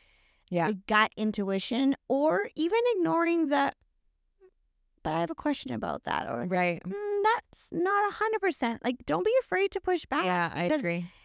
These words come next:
Speaker 2: whether it's a reading, what, but in life,
Speaker 1: Mm-hmm.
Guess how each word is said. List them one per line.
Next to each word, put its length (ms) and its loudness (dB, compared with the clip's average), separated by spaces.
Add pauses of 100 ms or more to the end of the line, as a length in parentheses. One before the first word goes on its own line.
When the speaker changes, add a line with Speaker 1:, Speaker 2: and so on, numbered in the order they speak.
(300)
Speaker 2:
whether 380 2
it's 200 -2
a 80 2
reading, 760 2
what, 220 2 (120)
but 260 2
in 360 0
life, 600 0
Speaker 1:
Mm-hmm. 360 0